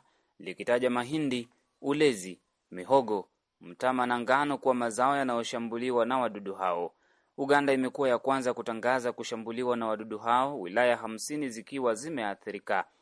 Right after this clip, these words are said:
Waziri wa Kilimo wa Uganda, Christopher Chabazanga,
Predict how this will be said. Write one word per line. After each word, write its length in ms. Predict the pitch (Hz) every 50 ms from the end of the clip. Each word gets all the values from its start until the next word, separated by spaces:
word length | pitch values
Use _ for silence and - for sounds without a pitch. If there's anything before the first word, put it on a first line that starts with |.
| _ _ _ _ _ -
Waziri 260 | 131 123 127 135 123
wa 100 | 117 113
Kilimo 460 | 113 - 123 113 120 127 127 123 120
wa 60 | 117 113
Uganda, 380 | 113 117 123 127 131 127 123
Christopher 600 | 107 - 113 113 - - - 120 117 - 117 113 -
Chabazanga, 760 | - 127 127 123 123 117 104 110 110 104 104 98 101 95